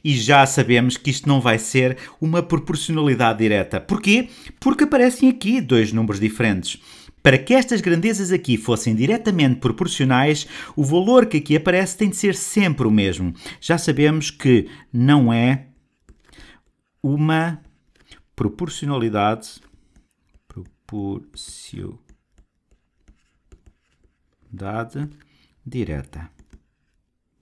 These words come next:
Neste caso, esta relação não é uma relação de proporcionalidade direta. E vamos finalmente ver este último caso. Já agora fica menos um a dividir por menos um,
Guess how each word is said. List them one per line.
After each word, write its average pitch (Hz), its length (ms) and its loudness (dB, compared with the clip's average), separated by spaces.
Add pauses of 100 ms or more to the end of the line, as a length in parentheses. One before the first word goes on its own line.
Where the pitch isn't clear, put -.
(680)
Neste 170 260 -2
caso, 160 240 2
esta 147 180 -2
relação 135 400 0
não 147 120 4
é 147 40 6
uma 147 160 4
relação 143 540 -2
de 135 160 -2
proporcionalidade 131 960 -2
direta. 87 480 -4 (540)
E 294 80 2
vamos 208 220 2
finalmente 147 440 0
ver 131 100 2
este 120 240 -2
último 110 240 -2
caso. 87 280 -4
Já 101 120 -2
agora 135 320 0 (180)
fica 131 320 -2
menos 127 380 2
um 123 120 4
a 110 60 0
dividir 107 320 0
por 120 140 -6
menos 196 280 -4
um, 269 160 2